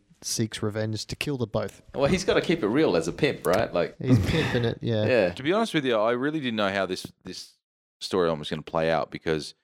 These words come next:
Speaker 3: if it was me, I, I, I, I'd probably be like, um, uh, Multi Candy, so I wouldn't freak out and do the whole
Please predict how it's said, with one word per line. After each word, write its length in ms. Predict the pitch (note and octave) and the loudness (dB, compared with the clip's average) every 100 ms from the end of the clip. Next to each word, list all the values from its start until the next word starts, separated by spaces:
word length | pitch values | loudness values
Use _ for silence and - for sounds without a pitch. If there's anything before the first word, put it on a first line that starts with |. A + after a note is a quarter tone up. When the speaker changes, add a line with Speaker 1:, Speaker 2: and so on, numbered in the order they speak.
| _ _ _ _ _ | _ _ _ _ _
Speaker 3:
if 80 | C3 | -2
it 60 | B2+ | 0
was 160 | A#2 | 0
me, 140 | C3+ C3 | 0 2
I, 140 | A2+ | 2
I, 400 | F2+ E2 - A2+ | 2 0 0 -2
I, 40 | G#2+ E2 | -2 -2
I'd 200 | A2 - | -2 0
probably 300 | A#2+ F2+ E2+ | -2 -2 -2
be 80 | |
like, 360 | E2 D#2+ D#2 - | 0 0 0 -4
um, 420 | D#2+ D#2 D2+ C#2+ _ _ _ _ - | -4 -4 -8 -14 _ _ _ _ -10
uh, 360 | D#2 D2+ D2 C2+ - | -6 -6 -6 -10 -4
Multi 260 | E2+ E2 D#2+ | -2 -2 -2
Candy, 300 | F#2 D#2+ C#2+ | -4 -4 -6
so 160 | F2 | -2
I 40 | E2+ | 0
wouldn't 220 | F2+ D#2 | -2 -4
freak 240 | E2+ D#2 E2+ | -4 -2 0
out 240 | D#2 - | 0 -2
and 100 | D2+ | -6
do 140 | D#2+ | -6
the 80 | D2 | -4
whole 280 | D2+ D2+ | -4 -4